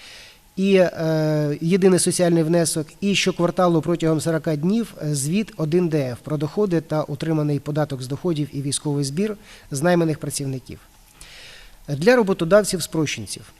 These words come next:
З першого січня дві тисячі сімнадцятого року при розрахунку загальної кількості осіб, які перебувають в трудових відносинах з платникам єдиного податку, не враховуються працівники, призвані на військову службу під час мобілізації на особливий період.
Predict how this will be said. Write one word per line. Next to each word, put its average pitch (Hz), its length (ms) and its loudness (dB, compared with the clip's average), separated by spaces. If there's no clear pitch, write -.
З - 100 -6
першого 208 380 2
січня 185 320 -2
дві 170 120 -2
тисячі 180 260 0
сімнадцятого 170 640 0
року 180 420 0
при 180 280 0
розрахунку 175 680 0
загальної 160 460 0
кількості 160 500 -2
осіб, 160 420 -2
які 160 240 -2
перебувають 160 560 0
в - 40 -14
трудових 160 440 -4
відносинах 156 480 -2
з - 40 -8
платникам 156 440 -2
єдиного 151 440 0
податку, 156 560 -2
не 190 220 6
враховуються 160 680 0
працівники, 160 600 -2
призвані 180 440 2
на 160 80 2
військову 175 380 0
службу 185 360 -2
під 147 140 -6
час 180 200 0
мобілізації 147 640 -2
на 175 180 0
особливий 156 560 -2
період. 131 360 -6